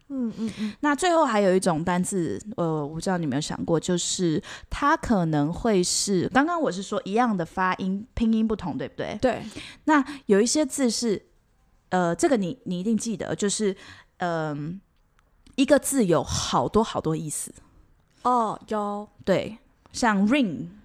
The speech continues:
Speaker 2: 比如说你刚刚说在办公室，你就会常常听到有人接电话，
Speaker 1: Ring，
Speaker 2: 对不对？
Speaker 1: 嗯。
Speaker 2: So you can ring someone，它可以是动词。
Speaker 1: 打给别人。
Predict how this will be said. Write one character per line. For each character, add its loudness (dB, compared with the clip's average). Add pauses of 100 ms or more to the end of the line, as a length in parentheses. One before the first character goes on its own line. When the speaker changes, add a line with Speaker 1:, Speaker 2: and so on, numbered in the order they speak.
(100)
Speaker 2:
比 -2
如 0
说 -4 (480)
你 -6
刚 0
刚 0
说 -2
在 0 (240)
办 2
公 0
室， -6
你 -4
就 -4
会 0
常 -4
常 -2
听 -8
到 -6
有 -10
人 -8
接 -6
电 -10
话， -10
Speaker 1:
Ring， -2
Speaker 2:
对 -2
不 -8
对？ -4
Speaker 1:
嗯。 -8
Speaker 2:
So 2
you 2
can 2
ring 4
someone， 2
它 -12
可 -6
以 -2
是 -8
动 -6
词。 -6
Speaker 1:
打 -2
给 -6
别 -12
人。 -14